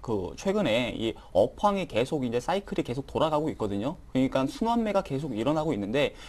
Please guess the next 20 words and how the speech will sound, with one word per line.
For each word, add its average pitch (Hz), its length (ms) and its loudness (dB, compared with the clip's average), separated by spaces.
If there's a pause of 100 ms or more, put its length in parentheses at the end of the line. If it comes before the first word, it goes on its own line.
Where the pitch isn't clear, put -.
(120)
일단 160 320 4
지금 147 340 0
아이티에서 170 640 0
지금 135 320 0
자동차로 135 500 -2
옮겨갔고 110 680 0
그리고 143 300 0 (260)
자동차에서 208 680 0
그 185 120 -2
다음으로 196 460 2
옮겨갈 160 440 2
것을 156 280 -2
제가 147 280 -2
생각했을 175 420 -2
때는 151 220 2
정유하고 147 520 0
화학이 233 320 -2
아닌가 208 360 0
생각이 147 300 0
됩니다. 104 400 0